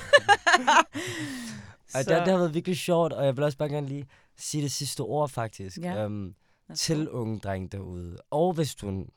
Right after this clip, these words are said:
Speaker 1: fætter, eller en kusine, eller en storebror, en lille søster, en storesøster, whatever du er derude, men til en familiemedlem, eller som en dreng eller en ung pige, som der går igennem nogle af de her problemer, vi har taget fat i i dag, så tag fat i personen, og tag en åben samtale med personen,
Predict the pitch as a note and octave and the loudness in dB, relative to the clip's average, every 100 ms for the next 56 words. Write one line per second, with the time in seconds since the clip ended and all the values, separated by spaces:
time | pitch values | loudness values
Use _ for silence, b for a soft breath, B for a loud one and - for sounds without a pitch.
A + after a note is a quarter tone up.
0 | _ - G#2 E2 - G#2 A2+ C3+ A#2 G2+ | _ -4 -4 -4 -8 -6 -6 -8 -8 -8
1 | F2 - A2+ B2+ C3 C3+ - - C3 C3 | -8 -6 -4 -4 -6 -12 -10 0 0 0
2 | B2 C#3 - C3+ C#3 - B2+ - A2 A#2+ | -4 -6 -8 -10 -10 -10 -12 -8 -8 -8
3 | B2 - _ - A#2+ A#2 A2+ A#2+ G#2+ B | -10 -12 _ -8 -6 -6 -8 -10 -10 B
4 | B A#2 C#3 D3+ C#3+ A#2 A2 G2+ G#2+ A2 | B -4 -2 -2 -4 -4 -4 -6 -6 -8
5 | - - A2+ G#2 B2 G#2 A2+ A#2 G#2+ G#2 | -8 -10 -8 -8 -8 -6 -6 -4 -4 -4
6 | F#2 F2+ G#2 G#2 G2 F#2+ A#2 B2 G2+ F#2+ | -6 -8 -8 -8 -12 -6 -4 -4 -6 -8
7 | F#2+ F#2+ - C#3+ C#3+ B B G#2+ G2+ G2 | -10 -10 -10 -10 -10 B B -10 -6 -6
8 | F#2+ - D3 C#3+ A2+ G#2+ - - F#2+ G#2+ | -4 -2 -2 -2 -4 -6 -8 -12 -8 -6
9 | F#2+ E2+ F#2 E2 D#2+ b b b - A2 | -6 -6 -6 -8 -10 b b b -8 -6
10 | A#2 A2 G#2+ G#2 G2 b - - C3+ - | -4 -4 -2 -4 -6 b -16 -4 -4 2
11 | D3+ C#3 - - F#2+ F#2 F#2 - b b | 2 2 -2 -6 -8 -8 -12 -18 b b
12 | _ A2 - C3+ - D3+ D3 C#3+ F#2+ F#2 | _ -4 0 0 0 -2 -2 -4 -6 -6
13 | F2+ E2+ - F2+ | -8 -8 -10 -12